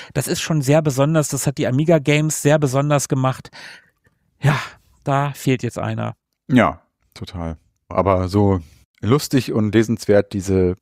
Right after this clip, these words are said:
Speaker 2: Leserbriefe auch sein mögen, die sind auf jeden Fall nichts hier für diesen Podcast. Wen's interessiert, der schaut am besten mal selber rein.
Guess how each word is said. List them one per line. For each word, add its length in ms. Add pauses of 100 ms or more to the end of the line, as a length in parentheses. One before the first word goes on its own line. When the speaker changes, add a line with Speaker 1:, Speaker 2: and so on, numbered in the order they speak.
Speaker 2:
Leserbriefe 600
auch 80
sein 260
mögen, 320 (880)
die 320
sind 280
auf 100
jeden 120
Fall 140
nichts 300
hier 300
für 140
diesen 220
Podcast. 720 (340)
Wen's 340
interessiert, 680 (120)
der 200
schaut 260
am 100
besten 260
mal 100
selber 240
rein. 320